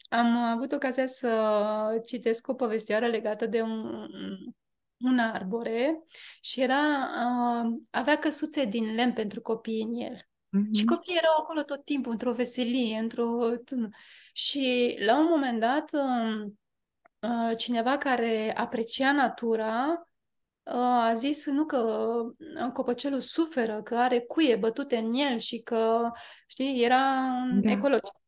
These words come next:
Speaker 1: <laughs>
Speaker 2: <laughs>
Speaker 1: Și a început să dea căsuțele jos, să le dărâme și în momentul ăla arborele i-a spus,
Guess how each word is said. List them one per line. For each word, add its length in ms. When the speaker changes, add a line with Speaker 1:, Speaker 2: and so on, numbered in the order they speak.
Speaker 1:
<laughs> 640
Speaker 2:
<laughs> 440
Speaker 1:
Și 300
a 80
început 380
să 140
dea 420
căsuțele 920
jos, 280
să 240
le 520
dărâme 440
și 160
în 80
momentul 400
ăla 160
arborele 520
i-a 160
spus, 600